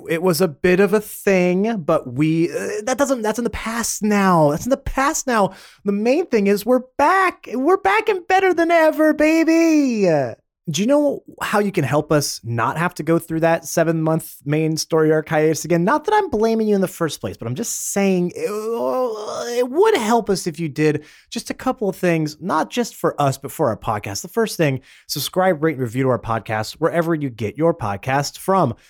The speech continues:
Google Podcasts, Apple Podcasts, Spotify. I don't know if I've said podcast that many times in that beginning segment, but again, here we, we're,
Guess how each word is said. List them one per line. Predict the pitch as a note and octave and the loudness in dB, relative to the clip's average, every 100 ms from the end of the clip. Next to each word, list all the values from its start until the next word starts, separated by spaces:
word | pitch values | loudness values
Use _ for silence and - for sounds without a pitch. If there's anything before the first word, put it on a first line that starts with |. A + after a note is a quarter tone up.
| _ | _
Google | F3 F3+ | 0 0
Podcasts, | - D3 C#3+ B2 - | 2 -2 0 -4 -2
Apple | D#3 | -4
Podcasts, | D#3+ D3 B2+ C3 A2 | -2 -2 0 -2 -4
Spotify. | - D#3 D#3+ - C3 B2 - | -2 2 2 2 0 0 -2
I | C3 | 0
don't | F3+ | 0
know | F3 | 2
if | E3+ | 0
I've | E3 C#3 | 0 -2
said | D#3+ D3+ - | -2 -4 -4
podcast | D#3+ D#3+ D#3+ D3 | -2 0 0 0
that | D3 C#3+ | 0 0
many | C#3+ | 0
times | C3+ C3+ C#3 | -2 -4 -4
in | C3+ C3+ B2+ | -4 -4 -4
that | C#3 A2+ | -4 -4
beginning | B2+ C3 A#2+ | -4 -2 -4
segment, | - C3+ E3 D#3 | -2 0 -2 -2
but | C3+ B2+ - - | 0 0 -4 -8
again, | C3 E3+ C#3+ | -2 0 0
here | E3 E3 | 0 0
we, | D#3+ | -2
we're, | D#3 F3+ F3 | -2 -2 -2